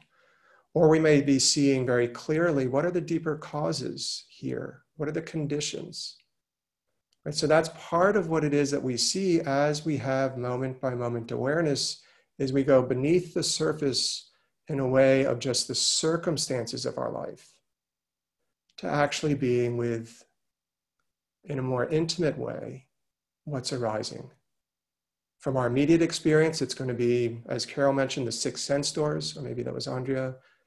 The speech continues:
seeing, hearing, smelling, tasting, uh, the body,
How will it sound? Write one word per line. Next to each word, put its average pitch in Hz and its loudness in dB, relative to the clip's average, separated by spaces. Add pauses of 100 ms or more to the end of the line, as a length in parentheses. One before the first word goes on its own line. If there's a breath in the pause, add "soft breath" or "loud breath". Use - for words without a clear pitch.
seeing, 127 0 (320)
hearing, 120 -4 (280)
smelling, 117 -8 (200)
tasting, 117 -8 (1000 soft breath)
uh, 117 -12 (1300)
the 127 -6
body, 117 0